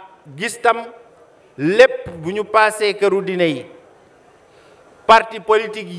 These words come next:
yépp ñoo ngi toog. Opposition, pouvoir, ñépp boo wootee.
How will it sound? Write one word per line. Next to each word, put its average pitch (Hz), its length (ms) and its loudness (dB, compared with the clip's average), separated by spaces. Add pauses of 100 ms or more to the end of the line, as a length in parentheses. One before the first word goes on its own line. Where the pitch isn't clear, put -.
yépp 262 160 6 (960)
ñoo 180 180 4
ngi 170 100 -4
toog. 147 200 -6 (1400)
Opposition, 233 840 2 (100)
pouvoir, 202 380 0 (100)
ñépp 180 540 -2
boo 190 240 2
wootee. 185 380 0